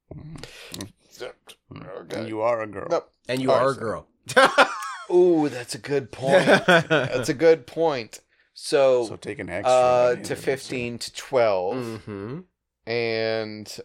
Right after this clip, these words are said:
Speaker 2: uh, I have, um, another training for all,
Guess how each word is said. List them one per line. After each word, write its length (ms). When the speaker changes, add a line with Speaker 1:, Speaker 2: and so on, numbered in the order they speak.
Speaker 2:
uh, 600
I 240
have, 800
um, 800
another 440
training 500
for 560
all, 640